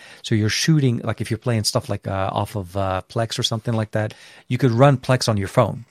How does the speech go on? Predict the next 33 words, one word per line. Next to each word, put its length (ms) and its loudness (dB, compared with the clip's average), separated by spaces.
Like, 220 -6
Plex 300 0
can 160 -2
run 160 2
a 40 -2
server 400 0
off 160 -4
your 80 -10
phone. 200 -8
It's 140 -6
gonna 280 0
murder 240 4
your 140 2
battery 380 4
very, 220 4
very 200 2
quickly. 360 -4
But, 220 -4
I 60 -2
mean, 240 2
if 220 -2
you 80 0
really 240 6
wanted 240 2
to 80 -4
push 220 0
it 60 2
in 100 2
that 120 2
way, 240 0
this 240 0
could 140 -6
definitely, 480 -8